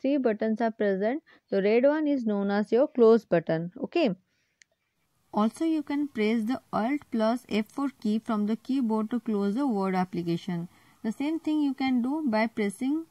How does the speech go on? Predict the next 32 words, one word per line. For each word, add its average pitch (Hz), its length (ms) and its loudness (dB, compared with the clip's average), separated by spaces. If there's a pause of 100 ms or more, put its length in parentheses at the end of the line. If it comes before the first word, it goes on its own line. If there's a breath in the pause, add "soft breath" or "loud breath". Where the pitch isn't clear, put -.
(320 soft breath)
Alt 214 300 0 (180)
key 226 160 2
in 208 320 0
one 185 220 -2
finger 254 420 -4
and 233 340 -2
F 226 140 -6
four 269 260 -8
key 214 300 -2
in 277 180 -2
another 202 380 -2
finger. 170 460 -4 (600 loud breath)
After - 340 -2
doing 254 340 2
this 233 160 -2
step, 226 360 -2 (240)
if 254 220 -2
your 285 100 2
document 247 560 0
is 240 160 0
not 233 220 -2
saved, 226 340 -2
then 233 220 0
you 233 140 0
will 233 100 -2
get 208 240 -2
the 240 100 -2
message 220 540 -2
that 226 300 -2
you 220 160 0
want 202 340 -2
to 277 180 -2